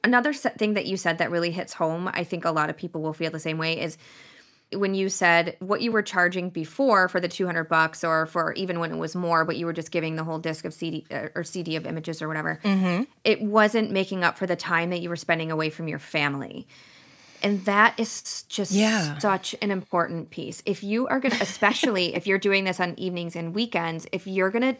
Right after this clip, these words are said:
Speaker 1: spend this
Speaker 2: Mm-hmm.
Speaker 1: time away from your family, you've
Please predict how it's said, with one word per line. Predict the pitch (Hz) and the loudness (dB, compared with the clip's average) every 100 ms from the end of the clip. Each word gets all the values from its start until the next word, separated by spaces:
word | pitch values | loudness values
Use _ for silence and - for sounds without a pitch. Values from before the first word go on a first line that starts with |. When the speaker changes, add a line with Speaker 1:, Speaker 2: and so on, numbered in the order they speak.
| _ | _
Speaker 1:
spend | - 202 185 202 | -2 2 4 2
this | 202 | 0
Speaker 2:
Mm-hmm. | 170 | 2
Speaker 1:
time | 175 175 | 2 2
away | 175 170 160 | -2 -2 -2
from | 160 185 | -4 -4
your | 185 202 | -4 -2
family, | 190 175 170 170 175 175 - - - _ _ _ _ _ _ - | 0 0 0 0 -2 -6 -20 -20 -20 _ _ _ _ _ _ -12
you've | 196 208 196 | -2 0 -2